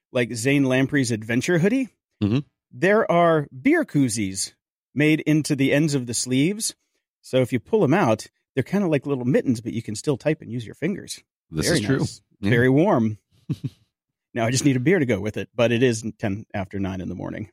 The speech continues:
Speaker 2: It's a bit early. It's a bit early. Yeah.
Speaker 1: Never stopped me before, but I think today
Speaker 2: <laughs>
Speaker 1: that'll be good.
Speaker 2: Yeah.
Speaker 1: So we did our, we finally got our Patreon Q and A out. So if you are a Patreon subscriber or a PayPal subscriber, uh, you can hear that, uh, that fun episode we did. And if you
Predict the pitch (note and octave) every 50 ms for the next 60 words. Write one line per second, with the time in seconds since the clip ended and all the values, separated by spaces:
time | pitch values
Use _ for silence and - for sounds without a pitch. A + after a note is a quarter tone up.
0 | _ _ C3 A#2+ - - - E2 C2 C2 B1 A#1 A#1+ B1+ - _ _ G2 G2 -
1 | - - - D#2+ - - - - G#2 - - _ _ _ _ _ _ - - C3+
2 | C3+ - - - - - D3 C#3 C#3 B2+ C#3 C3+ A#2 A#2+ A2 - B2 A#2+ A2+ G#2+
3 | G#2 G#2 G#2+ G2 F#2+ F#2 F#2+ - A#2+ A#2 - D#3 G#2 - A2+ G#2+ G#2+ B2 A2+ A2
4 | A2+ G#2+ _ _ _ - - - - - _ _ _ _ - - G#2 G#2 G#2 A2+
5 | A2 A2+ - G2+ F#2 F#2+ F#2+ G2 G2 - _ _ _ _ _ _ - C3+ A2+ G2
6 | E3+ F#3 E3+ G3 A3 G#3+ G#3 E3+ D#3+ F#3+ F3+ - G#3+ A3+ A3+ A3 G#3+ G#3+ G3 F3
7 | D3 - F3 F3+ E3 - E3+ D#3+ D3 C#3 - - C#3+ C#3 B2+ B2 A#2+ A#2 A#2 A#2
8 | B2 B2+ - - B2+ B2 A#2 - C3 A#2+ A2+ A2+ G#2+ - C3+ B2 - - C3 B2
9 | B2 B2+ - B2+ A2+ - - C3 C3+ C#3 C#3 A#2+ A2+ A2 - C3+ C#3+ D3 - A2
10 | G2+ G#2 G2+ - G#2 G2+ - - - G2 G2+ G#2 G2+ B2+ C#3 - _ _ _ _
11 | _ _ _ _ _ _ - - A2+ G#2+ G#2 F#2 - - B2 B2 - - B2 A#2
12 | A2 - C#3+ C#3+ C3+ B2 B2 A#2+ A#2 - - A#2+ G#2+ G#2+ A2 G2+ F#2 _ _ _
13 | _ - A2+ G#2+ - - C3 A#2 A#2 - A#2 - - A2 - - A2 G#2+ A2+ G#2+
14 | G#2+ G#2 A#2 A2+ A#2+ B2+ B2 A#2+ A2+ - - C3 B2+ B2+ B2 A#2 A#2